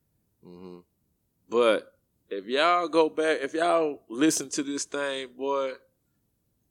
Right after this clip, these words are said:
Speaker 2: you gonna be like, "He's spitting bars, though."
Speaker 1: What was he saying?
Speaker 2: A whole bunch of B S, but he was spitting bars.
Speaker 1: <laughs>
Speaker 2: That's all that matters, bruh. You know what I'm saying? Let's be real, though.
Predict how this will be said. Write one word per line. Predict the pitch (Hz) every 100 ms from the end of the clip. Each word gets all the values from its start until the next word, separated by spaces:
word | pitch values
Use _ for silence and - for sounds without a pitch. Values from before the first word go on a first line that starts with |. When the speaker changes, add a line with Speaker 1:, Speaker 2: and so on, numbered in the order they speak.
| _ _
Speaker 2:
you | 160 135
gonna | 110 95
be | 98
like, | 92 92 90 85 _ _ _ _ _ _ _ _ _ _ -
"He's | 135 165
spitting | - 110 95 87
bars, | 95 127 185 107 85 85
though." | 87 80 - _ _ _ _ _ _ _ _ _ _ _ _ _ _ _ _ _ _
Speaker 1:
What | 69 85 95
was | 92
he | 98
saying? | 113 113 82 78 _ _ _ _ -
Speaker 2:
A |
whole | 95 123 117
bunch | 120 117
of | 107
B | 113 127
S, | 127 147 165 -
but | 113 110 110
he | 127
was | 123 -
spitting | - 147 147
bars. | 196 226 98 73 - - - _ _ _ _
Speaker 1:
<laughs> | _ _ _ _
Speaker 2:
That's | 180 120 -
all | 180 131 143
that | 139 135
matters, | 160 165 117 101 92
bruh. | 120 151 160 - _ _ _ _ _ _ _
You | - 156
know | 185 185
what |
I'm | 180
saying? | 175 180 170
Let's | 185 165
be | 175
real, | 165 170 151 123
though. | 110 101 85